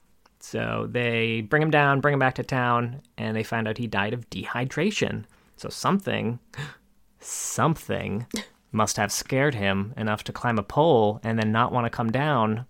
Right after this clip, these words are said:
Speaker 1: so he just let himself die up there.
Speaker 2: Yeah, they didn't jump to that conclusion, though. We, the audience, jumped to that conclusion. They were like, "Well, that's weird.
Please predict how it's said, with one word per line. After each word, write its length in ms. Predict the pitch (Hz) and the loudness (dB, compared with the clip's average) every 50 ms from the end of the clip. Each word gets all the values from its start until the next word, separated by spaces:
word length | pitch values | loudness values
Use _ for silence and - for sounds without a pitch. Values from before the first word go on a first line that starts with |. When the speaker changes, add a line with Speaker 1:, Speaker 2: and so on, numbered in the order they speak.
| - - | -16 -14
Speaker 1:
so 200 | - - 117 107 | -8 -4 -4 -2
he 140 | 107 127 117 | -2 -2 -2
just 280 | 107 - 113 107 - _ _ _ _ _ - | -2 -2 -2 -4 -4 _ _ _ _ _ -4
let 240 | 120 113 117 113 98 | -2 0 0 0 0
himself 520 | 117 113 - - - 110 110 - - - | -2 -4 -2 0 2 2 2 0 -2 -4
die 340 | - 107 107 135 170 170 98 | -4 -2 -2 -2 -2 -2 -4
up 200 | - - - - | -4 -6 -8 -10
there. 420 | - - - - - - - - - - - - _ | -10 -10 -8 -8 -8 -8 -8 -8 -10 -12 -16 -10 _
Speaker 2:
Yeah, 220 | - 262 262 269 | 4 6 6 6
they 120 | 262 277 370 | 6 6 8
didn't 240 | 466 494 453 269 202 | 10 10 10 8 8
jump 200 | 196 190 185 196 | 6 6 6 4
to 80 | - - | 4 4
that 180 | 180 135 - - | 2 2 4 2
conclusion, 440 | 180 165 - 170 160 156 - 156 147 | -2 -2 0 0 -2 0 -2 -2 -4
though. 200 | 143 127 117 - | -2 -4 -4 0
We, 280 | - 175 214 226 269 220 | 6 10 10 10 10 10
the 160 | 196 202 185 | 8 10 10
audience, 360 | 185 185 175 156 143 147 - | 10 10 8 6 2 0 0
jumped 180 | - 160 156 147 | -2 -2 -2 -2
to 60 | - | -2
that 160 | 147 131 - | -2 -4 -4
conclusion. 400 | - - - - 160 165 - 165 | -6 -8 -6 -4 -4 -2 -2 0
They 80 | 165 175 | 2 6
were 80 | 185 | 6
like, 160 | 190 180 190 - | 6 6 8 10
"Well, 100 | 190 240 | 12 12
that's 240 | 320 392 415 - - | 12 12 12 12 10
weird. 440 | 233 214 220 220 214 220 240 233 | 10 12 12 12 12 12 12 12